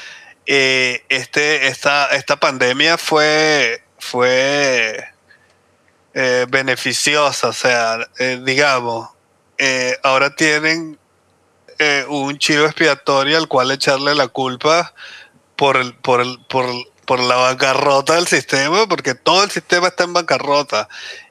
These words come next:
Y, y por eso es que están imprimiendo tanto dinero, no solo en Estados Unidos, que, que, que imprimieron, han impreso cuarenta por ciento de todos los dólares que han existido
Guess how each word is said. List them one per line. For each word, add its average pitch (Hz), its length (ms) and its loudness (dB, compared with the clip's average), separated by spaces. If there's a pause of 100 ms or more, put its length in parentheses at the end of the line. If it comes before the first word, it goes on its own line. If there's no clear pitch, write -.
Y, 269 400 -2
y 135 440 -4
por 135 240 2
eso 135 240 2
es 160 80 -2
que 180 60 0
están 165 480 -2
imprimiendo 147 640 0
tanto 160 320 0
dinero, 151 560 2
no 143 100 -2
solo 143 240 -2
en 160 60 0
Estados 156 400 2
Unidos, 135 420 -2
que, 127 320 -4 (140)
que, 107 600 -6 (360)
que 120 80 -10
imprimieron, 120 720 -2
han 135 160 0
impreso 147 680 0 (400)
cuarenta 170 560 4
por 170 160 0
ciento 175 320 2
de 170 100 2
todos 180 240 2
los 170 140 2
dólares 165 360 0
que - 80 -2
han 156 80 -2
existido 180 760 -2